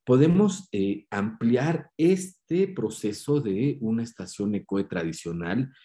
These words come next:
y complementarla con algún tipo de actividad formativa donde también pueda intervenir el paciente estandarizado y, por supuesto, el, el médico evaluador y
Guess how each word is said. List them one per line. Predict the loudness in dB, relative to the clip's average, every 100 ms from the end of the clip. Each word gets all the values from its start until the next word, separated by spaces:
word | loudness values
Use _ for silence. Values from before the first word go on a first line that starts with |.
| _
y | -2 0
complementarla | 2 0 2 0 0 0 -2 -2 0 0 2 -2 -2
con | -4
algún | -4 -4 -4 -6
tipo | -12 -2 0
de | 2
actividad | -2 -10 -8 -6 -6
formativa | -6 -4 -4 -6 -6 -4 -6 -8 -18 -16
donde | 2 4 6 4
también | 2 0 0 -2 2
pueda | 2 2
intervenir | 0 -2 -2 -4 -6 -6
el | -2 0 -2 -4
paciente | -8 -6 -6 -6
estandarizado | -8 -6 -6 -6 -8 -8 -6 -4 -6 -8 -20 _
y, | -6
por | 0 -2
supuesto, | -2 -6 0 0 0 -2 0 0 -4 -16 _
el, | -4 -2 -2 -4
el | -4 -4 -2
médico | 0 0 -2 -2
evaluador | -2 -2 -2 0 0 0 -6 _ _ -2
y | 2 2 0